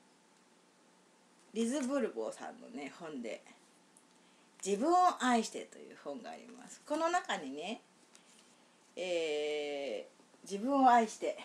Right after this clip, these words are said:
病気と不調があなたに伝える体からのメッセージということですね。体からの声を聞きなさいとかね、そういう本もありますけども、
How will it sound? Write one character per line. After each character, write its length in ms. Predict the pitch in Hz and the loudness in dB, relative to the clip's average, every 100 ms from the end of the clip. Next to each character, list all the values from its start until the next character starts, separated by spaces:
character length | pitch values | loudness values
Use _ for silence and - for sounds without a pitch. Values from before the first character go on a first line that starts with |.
| - - | -18 -8
病 240 | 208 285 302 | 4 6 6
気 80 | - | 4
と 180 | 302 302 | 2 2
不 80 | - | -2
調 280 | - 277 277 | 2 4 6
が 240 | 294 285 - - - | 4 2 -6 -10 2
あ 80 | |
な 160 | 226 269 | 4 6
た 100 | 269 | 4
に 140 | 196 | -2
伝 240 | - - 135 | -6 -4 -4
え 60 | |
る 160 | 143 - | -4 -8
体 380 | - 233 247 269 | -2 0 2 0
か 120 | 285 | 0
ら 120 | 285 | -2
の 160 | 311 254 | 2 0
メ 140 | 170 | 0
ッ 20 | 180 | -8
セ 180 | - | -8
ー 100 | 117 | -8
ジ 100 | 98 | -8
と 120 | - 90 | -12 -12
い 140 | 90 | -12
う 40 | |
こ 120 | 85 98 | -10 -12
と 80 | 85 | -12
で 120 | 80 | -16
す 100 | - | -12
ね。 280 | 156 220 - - _ _ _ _ _ _ _ _ _ _ _ _ _ _ _ _ _ _ _ _ _ _ _ _ _ _ _ _ - | -4 -4 -4 -14 _ _ _ _ _ _ _ _ _ _ _ _ _ _ _ _ _ _ _ _ _ _ _ _ _ _ _ _ -4
体 320 | 254 277 285 | 0 2 2
か 120 | 302 | 2
ら 100 | 349 | 4
の 100 | 269 | 4
声 180 | 226 190 | 2 0
を 40 | |
聞 160 | 143 - | 0 -4
き 100 | 160 | -10
な 100 | 147 | -10
さ 140 | 151 | -8
い 60 | 143 | -10
と 80 | - | -8
か 100 | 165 | -4
ね、 160 | 269 | -4
そ 160 | 285 240 | -2 -2
う 20 | |
い 60 | 190 | -2
う 60 | |
本 260 | - 160 143 | -4 -8 -8
も 140 | 131 - _ | -10 -12 _
あ 80 | - | -14
り 140 | 139 | -12
ま 160 | 139 135 | -10 -12
す 100 | - | -14
け 140 | 147 | -16
ど 120 | 143 156 | -14 -4
も、 400 | 226 254 254 | -2 0 0